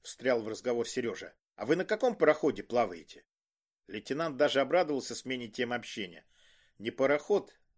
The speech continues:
а корабль. «Броненосец. Пересвет называется. Назван в честь героя Куликовской битвы. Знаешь про такую?»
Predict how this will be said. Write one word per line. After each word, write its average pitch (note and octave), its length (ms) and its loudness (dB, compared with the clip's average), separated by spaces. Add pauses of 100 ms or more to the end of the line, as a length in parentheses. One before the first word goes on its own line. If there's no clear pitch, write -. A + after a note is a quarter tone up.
а - 100 -10
корабль. D3 500 2 (300)
«Броненосец. D#3+ 680 -2 (500)
Пересвет D#3+ 500 2
называется. F#2+ 640 -8 (140)
Назван D#3 400 0
в - 40 -10
честь D3 280 -2
героя B2 320 2
Куликовской B2 560 -4
битвы. F#2 420 -12 (380)
Знаешь E3 380 -2
про - 120 -8
такую?» - 480 -12